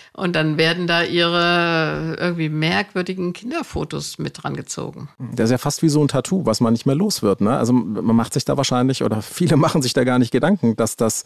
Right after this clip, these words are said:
Speaker 2: ähm, sehr lange, äh, noch aufzufinden ist.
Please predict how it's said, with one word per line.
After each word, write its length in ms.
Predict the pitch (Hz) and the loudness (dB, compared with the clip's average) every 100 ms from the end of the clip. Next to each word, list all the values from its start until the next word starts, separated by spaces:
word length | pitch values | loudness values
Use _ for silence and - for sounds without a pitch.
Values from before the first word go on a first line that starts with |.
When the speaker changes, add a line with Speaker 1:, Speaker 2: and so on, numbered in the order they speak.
| - - - - - - | -14 -20 -20 -20 -20 -4
Speaker 2:
ähm, 320 | 110 104 120 | 0 0 -2
sehr 320 | 101 127 208 | 0 4 6
lange, 480 | 185 180 127 98 107 | 4 4 2 2 -2
äh, 240 | - 107 101 | -2 0 2
noch 160 | 101 | 0
aufzufinden 680 | - 107 - - - 98 - | 0 -2 -4 -6 -2 -2 -2
ist. 240 | 95 - | -4 -6